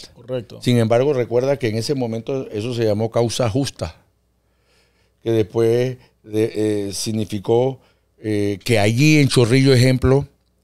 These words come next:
Speaker 2: eh, saliesen las primeras pandillas. ¿Entiendes? Que ahí estaban lo-, los Tiny Toon.
Speaker 1: Los Tiny Toon, exacto.
Speaker 2: ¿Entiendes? Porque,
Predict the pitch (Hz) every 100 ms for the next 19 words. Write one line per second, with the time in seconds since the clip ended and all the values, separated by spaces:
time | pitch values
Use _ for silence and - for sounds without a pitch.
0 | _ _ _ _ _ 107 104 104 - 110
1 | 117 - 139 117 117 113 135 104 107 107
2 | 160 127 - - - _ _ - _ _
3 | _ _ _ _ _ _ 110 113 98 101
4 | 113 131 135 120 113 117 107 - 113 110
5 | 110 214 120 92 104 101 101 113 107 -
6 | 110 - - - 135 107 - 110 117 110
7 | 104